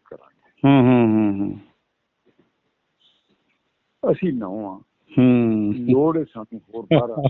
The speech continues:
Speaker 2: <laughs> ਜੀ, ਜੀ, ਬਿਲਕੁਲ। ਹਾਂ।
Speaker 1: ਅਸਾਂ ਹੁਣ ਸੰਗਤ ਨੂੰ ਇਸੇ ਕਰਕੇ ਸੱਦਿਆ ਹੈ।
Speaker 2: ਹੂੰ,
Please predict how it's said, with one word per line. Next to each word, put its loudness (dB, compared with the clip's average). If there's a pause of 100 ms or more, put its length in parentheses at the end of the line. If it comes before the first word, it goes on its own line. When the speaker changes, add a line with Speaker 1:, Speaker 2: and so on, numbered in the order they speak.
(140)
Speaker 2:
<laughs> -10
ਜੀ, 2
ਜੀ, 4
ਬਿਲਕੁਲ। 0 (340)
ਹਾਂ। -2 (240)
Speaker 1:
ਅਸਾਂ -10
ਹੁਣ -10
ਸੰਗਤ -6
ਨੂੰ -10
ਇਸੇ -12
ਕਰਕੇ -14
ਸੱਦਿਆ -10
ਹੈ। -20 (160)
Speaker 2:
ਹੂੰ, 0